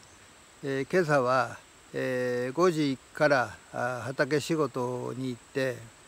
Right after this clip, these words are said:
まあ、畑仕事といっても、畑の、お、ナスやキュウリや、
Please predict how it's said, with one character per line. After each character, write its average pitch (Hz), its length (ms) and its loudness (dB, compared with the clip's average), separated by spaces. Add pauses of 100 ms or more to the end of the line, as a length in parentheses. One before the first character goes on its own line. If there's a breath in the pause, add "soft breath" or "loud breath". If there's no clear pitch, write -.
(120)
ま 139 100 -2
あ、 - 20 0
畑 151 380 -2
仕 185 140 -2
事 165 280 0
と 127 160 -4
い 123 60 -2
っ - 20 -6
て 127 200 -6
も、 131 320 0 (340 loud breath)
畑 139 460 -2
の、 123 800 2
お、 117 40 -4
ナ 139 200 2
ス - 160 -4
や 127 160 0
キ - 160 -4
ュ 135 100 0
ウ 123 40 -2
リ 123 120 -4
や、 120 260 -4